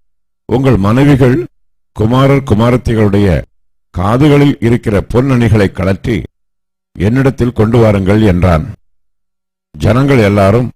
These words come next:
தங்கள் காதுகளில் இருந்த பொன்னணிகளை கழற்றி ஆரோனிடத்தில் கொண்டு வந்தார்கள். அவர்கள் கையிலிருந்து அவன் அந்த பொன்னை வாங்கி சிற்ப கருவியினால் கருப்பிடித்து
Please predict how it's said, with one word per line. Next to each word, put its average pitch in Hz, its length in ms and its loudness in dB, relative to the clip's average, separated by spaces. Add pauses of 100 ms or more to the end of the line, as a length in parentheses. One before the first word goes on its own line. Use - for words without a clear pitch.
(400)
தங்கள் 117 320 -2
காதுகளில் 139 640 0
இருந்த 117 340 0
பொன்னணிகளை 117 580 0
கழற்றி 101 520 -6 (720)
ஆரோனிடத்தில் 120 720 0
கொண்டு 110 280 0
வந்தார்கள். 92 560 0 (960)
அவர்கள் 120 340 0
கையிலிருந்து 131 840 0 (460)
அவன் 131 340 -2
அந்த 120 280 -2
பொன்னை 120 320 0
வாங்கி 98 400 0 (720)
சிற்ப - 400 -2
கருவியினால் 131 600 0
கருப்பிடித்து 101 760 -2